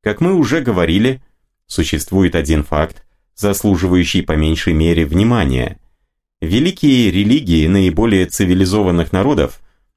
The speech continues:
более глубоко проникнуты грустью, чем более простые верования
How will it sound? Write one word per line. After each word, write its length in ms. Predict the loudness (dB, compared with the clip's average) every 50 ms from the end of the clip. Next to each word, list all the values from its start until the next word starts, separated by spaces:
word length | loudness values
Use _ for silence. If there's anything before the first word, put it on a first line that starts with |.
| _
более 400 | -6 -2 -2 0 2 2 0 0
глубоко 600 | 0 0 0 0 0 0 -2 -2 0 0 0 0
проникнуты 640 | 0 0 0 0 0 0 -2 -2 -2 -4 -2 -2 -4
грустью, 680 | -2 0 0 0 0 -2 -4 -2 -2 0 0 -2 -4 -8 -18 _ _
чем 300 | -6 -4 -2 0 0 0
более 320 | 0 2 2 2 2 0
простые 580 | 0 0 -2 -4 -4 -4 -2 0 2 2 2 0
верования 720 | 0 0 0 0 0 0 0 0 0 0 0 0 -2 -4